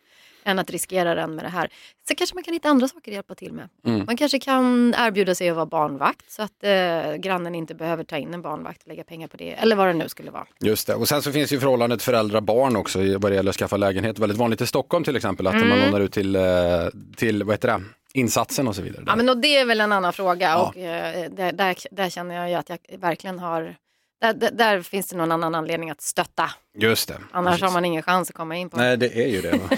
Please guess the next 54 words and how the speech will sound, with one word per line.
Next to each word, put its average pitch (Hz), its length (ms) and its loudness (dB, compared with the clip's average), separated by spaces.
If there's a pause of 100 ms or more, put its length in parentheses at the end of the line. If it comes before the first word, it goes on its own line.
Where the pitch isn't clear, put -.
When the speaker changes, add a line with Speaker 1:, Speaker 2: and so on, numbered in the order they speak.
Speaker 2:
Så 233 120 2
är 208 180 4
det. 220 220 -2 (340)
Speaker 1:
<laughs> - 360 -12
Nästa 254 180 2
fråga. 269 380 2
Speaker 2:
Mm. 214 240 2 (260)
Speaker 1:
Får 262 120 2
man 262 120 2
önska 247 260 2
sig 240 120 0
pengar 254 320 2
i 247 60 2
present? 247 400 -10 (280)
Speaker 2:
Det, 147 160 0
ja, 135 240 0
det 165 280 0
tycker 269 300 0
jag 254 80 4
att - 80 0
man 226 140 2
får 175 120 0
göra 87 220 0
ändå - 200 -8
faktiskt. - 220 -12 (320)
Speaker 1:
Mm. - 60 -10 (540)
Speaker 2:
Det 95 100 0
borde 156 240 2
man 127 160 4
väl 95 120 2
få 87 160 -4
göra. - 300 -8
Det 143 60 2
är 196 60 0
väl - 40 -2
Speaker 1:
Mm. - 100 4
Speaker 2:
inte, 156 180 2
det, 151 240 2 (180)
det, 147 380 0
det, 156 120 2
en 151 100 4
del 190 240 2
tycker 170 220 0
att 160 120 0
det 165 240 0
känns 143 460 0
fel 139 300 2
att - 140 -2
ge 185 320 2
pengar 95 380 0
och 92 80 -2
presentkort 95 440 -2
och 90 60 -2
sånt. - 260 -8